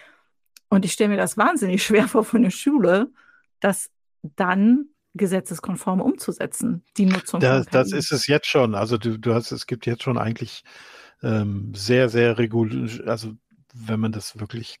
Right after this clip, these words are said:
Speaker 2: ganz ernst nehme, sehr, sehr harte Regulierung für die Nutzung von K I in der Schule, die schon damit anfängt, dass es Schwierigkeiten gibt, wenn die Schüler sich einloggen. Ja, also das ist so,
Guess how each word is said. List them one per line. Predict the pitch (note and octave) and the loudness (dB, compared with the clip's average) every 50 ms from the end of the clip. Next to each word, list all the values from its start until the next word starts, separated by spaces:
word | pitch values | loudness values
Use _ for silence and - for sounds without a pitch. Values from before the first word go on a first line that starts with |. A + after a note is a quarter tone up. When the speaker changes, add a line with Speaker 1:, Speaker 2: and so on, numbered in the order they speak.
| _ | _
Speaker 2:
ganz | _ A2+ A2+ G#2+ | _ -8 -6 -4
ernst | - A#2 A#2 B2 C3 - - - | -2 -2 -2 -2 -4 -4 -4 -2
nehme, | A#2+ A2 A2+ A2 | 0 0 0 -2
sehr, | G2+ G#2+ A2+ A2 A2 | 0 0 0 0 0
sehr | G2+ A2 G#2 G2+ G2 | 2 0 -2 0 -2
harte | G#2 G#2+ G#2+ - A#2+ G#2 | -4 -8 -4 -4 -4 -4
Regulierung | G#2+ G#2 G#2 G#2 G2 G2+ G#2+ A#2+ A2+ A2+ G#2 G#2 | -4 -6 -6 -8 -6 -4 -4 -4 -4 -4 -6 -8
für | - - A2+ | -8 -10 -10
die | A2 G#2+ | -10 -10
Nutzung | A2+ A2+ - A2+ G#2 | -10 -10 -10 -12 -10
von | - A#2+ A2 | -10 -14 -8
K | - A2 G#2+ | -6 -6 -4
I | G#2 | -4
in | A#2+ | -4
der | A#2 G#2+ | -6 -4
Schule, | G#2+ D3+ E3+ E3 | 0 2 2 4
die | D3 F3 A#3+ | 4 4 4
schon | A#3+ A#3+ E3+ | 4 4 4
damit | D3 C#3 D3 C#3+ B2 | 4 4 2 2 0
anfängt, | A#2 B2 D#3+ - - A#2+ A2 C#3+ C#3+ - _ _ | 0 -2 -2 -2 -2 -2 -2 -2 -6 -10 _ _
dass | - A#2 B2+ - - | -2 -2 -2 -2 -6
es | A2+ - | -10 -10
Schwierigkeiten | - - - D#3 E3+ C3+ - B2 B2 - B2+ | -10 -6 -4 -4 -4 -2 -2 -4 -4 -4 -2
gibt, | A#2 C3+ C#3 _ - | -6 -6 -6 _ -6
wenn | A#2+ A#2+ B2+ | -4 -4 -2
die | B2 A#2+ A#2+ | -4 -6 -6
Schüler | - B2+ B2 A#2+ A2+ | -6 -4 -4 -4 -4
sich | B2 A#2 C3+ | -4 -6 -4
einloggen. | - C3+ D#3+ D3+ B2+ A#2 - G#2 _ _ _ _ _ - - - - - - - - - - - _ _ - - - - _ _ _ - | -2 0 2 2 2 2 0 -6 _ _ _ _ _ -20 -20 -20 -20 -20 -20 -20 -20 -20 -20 -20 _ _ -20 -20 -20 -20 _ _ _ -6
Ja, | A2 A2+ - | -4 -4 -4
also | - B2 A2 A#2+ A2+ | -4 -4 -4 -4 -2
das | A#2 A2+ - - | -2 -4 -6 -6
ist | A#2+ - - - | -12 -12 -12 -12
so, | B2 A2+ A#2 G#2+ - | -6 -4 -6 -6 -6